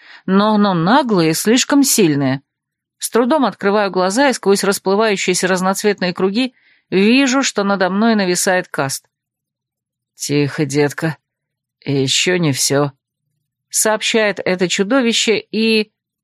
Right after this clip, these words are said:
«Мои ребра!» Бешеное,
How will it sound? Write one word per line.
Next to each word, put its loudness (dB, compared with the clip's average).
«Мои 4
ребра!» 2
Бешеное, 2